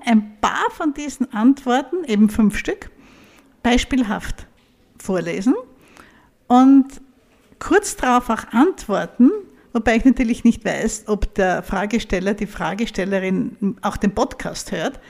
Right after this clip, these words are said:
aber sei es drum. Ich möchte darauf kurz antworten und schon auch von meiner Warte aus sagen, wie ich denke,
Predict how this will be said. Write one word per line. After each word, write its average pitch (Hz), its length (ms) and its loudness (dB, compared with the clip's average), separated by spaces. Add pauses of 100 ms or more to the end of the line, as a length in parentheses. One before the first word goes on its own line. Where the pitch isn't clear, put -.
(300)
aber 208 180 -2
sei - 220 -2
es 277 180 -6
drum. 190 380 0 (680)
Ich - 280 -6
möchte 254 400 4
darauf 220 280 -6
kurz 214 300 -2
antworten 254 760 2
und 247 280 8 (560)
schon 269 380 4
auch 226 400 -4
von 226 280 6
meiner 233 380 4
Warte 226 480 -4
aus 220 300 -4
sagen, 233 420 4 (1000)
wie 233 400 2
ich - 220 -8
denke, 233 540 0